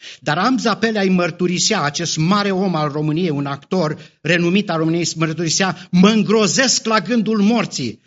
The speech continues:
Văd înaintea mea o groapă neagră și goală în care cad ori de câte ori mă gândesc la ce urmează după viață."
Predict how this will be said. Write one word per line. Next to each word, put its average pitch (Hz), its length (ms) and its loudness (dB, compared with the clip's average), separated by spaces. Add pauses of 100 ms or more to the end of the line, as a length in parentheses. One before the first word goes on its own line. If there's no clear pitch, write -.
(160)
Văd 233 360 2
înaintea 233 560 2
mea 233 240 2
o 214 60 6
groapă 214 880 2
neagră 214 680 4 (100)
și 196 220 0
goală 160 580 2 (100)
în 208 160 2
care 208 280 2
cad 214 560 -2
ori 247 240 2
de 214 120 -2
câte 208 240 -2
ori 220 320 -2
mă 196 140 6
gândesc 202 460 0
la 190 120 0
ce 202 140 -2
urmează 196 480 2
după 165 240 -6
viață." 156 420 -6